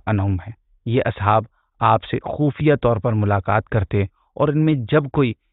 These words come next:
عبادت کی تربیت اور ٹریننگ حاصل کرنا چاہتا تو وہ قریش کی نظروں سے بچتے ہوئے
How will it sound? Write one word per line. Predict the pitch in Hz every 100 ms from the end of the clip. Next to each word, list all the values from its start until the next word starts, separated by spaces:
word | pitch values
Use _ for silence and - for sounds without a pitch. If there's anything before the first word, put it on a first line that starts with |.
| _
عبادت | 135 117 117 123 -
کی | 135
تربیت | - 117 110 127 117
اور | 131 117
ٹریننگ | - 120 139 135
حاصل | 107 104 123
کرنا | - 107 107
چاہتا | 101 117 123 - 101 - _
تو | 139
وہ | 123 120
قریش | 123 117 127 -
کی | 123
نظروں | 107 110 117
سے | -
بچتے | 110 104 - - 139
ہوئے | 104 107